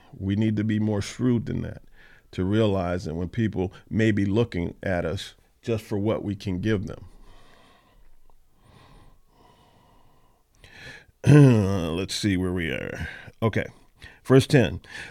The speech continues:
"Luxury is not appropriate for a fool. How much less for a slave to rule over princes?" Now, this word slave is used a lot in the Bible. And in many cases, not in all, but in many cases,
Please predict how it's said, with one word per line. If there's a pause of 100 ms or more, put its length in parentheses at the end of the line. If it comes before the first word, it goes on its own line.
"Luxury
is
not
appropriate
for
a
fool. (880)
How
much
less
for
a
slave
to
rule
over
princes?" (580)
Now,
this
word
slave
is
used
a
lot
in
the
Bible. (440)
And
in
many
cases,
not
in
all,
but
in
many
cases,